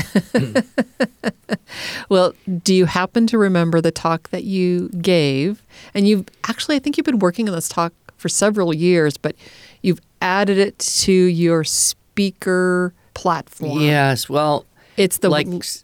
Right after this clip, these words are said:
Speaker 2: like some talks, I tried it out
Speaker 1: Mm-hmm.
Speaker 2: in a super safe environment, almost as a joke.
Speaker 1: Okay. <laughs>
Speaker 2: And it went over pretty well.
Speaker 1: Yes.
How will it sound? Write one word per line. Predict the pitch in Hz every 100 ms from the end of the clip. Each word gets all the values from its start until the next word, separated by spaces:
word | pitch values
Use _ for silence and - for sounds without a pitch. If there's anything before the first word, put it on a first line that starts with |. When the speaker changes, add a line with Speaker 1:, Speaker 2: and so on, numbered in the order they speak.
| _
Speaker 2:
like | 160 170
some | 254 269
talks, | - 131 117 113 - 147
I | 143
tried | 139 170 170 147
it | 143 -
out | 120 120 - - _ _
Speaker 1:
Mm-hmm. | 165 147 160
Speaker 2:
in | 135
a | 120
super | - 185 180 151
safe | 123 - 127 127 -
environment, | 135 117 117 127 135 143 139 _ _ _
almost | 135 135 131 117 -
as | 123 113
a | 107
joke. | 101 95 - - - 165
Speaker 1:
Okay. | 156 180 226 - - - 240 - 233 - - 220 -
<laughs> | 233 -
Speaker 2:
And | 156
it | 160
went | 180 190
over | 226 311
pretty | 240 180 160
well. | 226 262 196
Speaker 1:
Yes. | 190 160 202 -